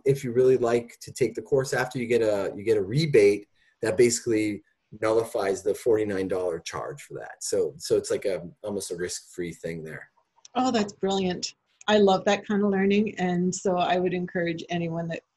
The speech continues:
Speaker 2: resonates with that. That's exciting.
Speaker 1: Thank you
Speaker 2: And
Speaker 1: so
Speaker 2: I'll
Speaker 1: much,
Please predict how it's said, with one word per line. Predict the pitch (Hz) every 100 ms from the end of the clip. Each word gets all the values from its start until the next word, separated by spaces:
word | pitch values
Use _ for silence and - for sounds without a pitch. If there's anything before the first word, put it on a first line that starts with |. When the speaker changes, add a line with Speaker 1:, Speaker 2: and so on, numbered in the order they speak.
| _ _ 170
Speaker 2:
resonates | 175 190 180 170
with | 180 175
that. | 156 160 -
That's | 196 196
exciting. | 185 - 175 170 - 170 - _ _ - _ _
Speaker 1:
Thank | 123 135 -
you |
Speaker 2:
And | 113
Speaker 1:
so | 247
Speaker 2:
I'll | 135 127
Speaker 1:
much, | 117